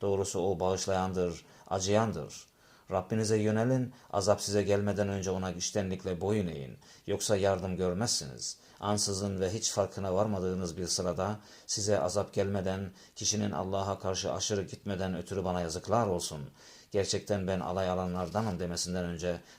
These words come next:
Rabbinizden size indirilen en güzel olana uyun.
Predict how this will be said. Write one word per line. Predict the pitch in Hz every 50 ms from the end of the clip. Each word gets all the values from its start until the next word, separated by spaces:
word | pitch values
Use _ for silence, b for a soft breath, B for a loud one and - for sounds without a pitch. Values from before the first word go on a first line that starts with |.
| B 101
Rabbinizden | 101 - - 110 107 107 101 98 113 120
size | 117 - 110 110 110
indirilen | 107 104 104 104 98 104 104 101
en | - - 127 135 127 101
güzel | 107 98 101 101 95
olana | 76 87 92 92 92 90 90 87
uyun. | 71 110 101 87 76 67